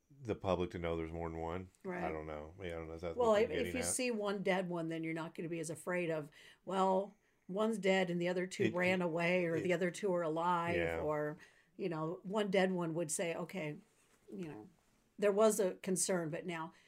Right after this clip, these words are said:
Speaker 2: everybody rest easy. Your government's
Speaker 1: Yeah,
Speaker 2: in
Speaker 1: everything's
Speaker 2: charge.
Speaker 1: fine.
Speaker 2: The government has fixed everything." In fact, it seems unlikely that the stage scene was only for Werner's benefit.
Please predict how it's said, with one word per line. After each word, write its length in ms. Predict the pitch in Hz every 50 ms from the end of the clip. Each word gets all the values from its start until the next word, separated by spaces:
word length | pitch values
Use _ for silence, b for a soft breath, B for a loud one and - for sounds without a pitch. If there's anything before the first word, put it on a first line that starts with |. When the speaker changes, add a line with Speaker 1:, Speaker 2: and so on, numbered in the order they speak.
| b b b b -
Speaker 2:
everybody 320 | 254 247 247 240 240 226
rest 340 | 214 220 214 208 - - -
easy. 340 | 226 226 220 214 175 156 147
Your 100 | - 202
government's 440 | 185 185 202 202 196 190 190 196 120
Speaker 1:
Yeah, 60 | 95 87
Speaker 2:
in 40 | 87
Speaker 1:
everything's 420 | 87 90 - - 92 87 - 78
Speaker 2:
charge. 60 | - - 85 82
Speaker 1:
fine. 180 | 80 82 82 - _ _
Speaker 2:
The 60 | -
government 380 | 185 208 214 214 233 233 240 226
has 160 | 226 226 220
fixed 300 | - - 247 247 - -
everything." 580 | 226 220 220 233 226 226 220 185 151 151 156 - b b b b b b b b b
In 140 | - 220 214
fact, 340 | 214 - 247 240 240 240 -
it 100 | 208 -
seems 380 | - - 214 196 185 180 196 - -
unlikely 520 | 208 190 202 180 180 185 185 - 202 175
that 180 | 165 165 160 160
the 80 | 185 175
stage 400 | - - - 202 185 180 180 175
scene 320 | - - 202 185 185 175
was 180 | 180 175 160 160
only 240 | 170 170 175 175 175
for 200 | 175 - 185 156
Werner's 400 | 156 180 208 214 214 190 165 156
benefit. 600 | - 156 147 151 151 151 - - - - -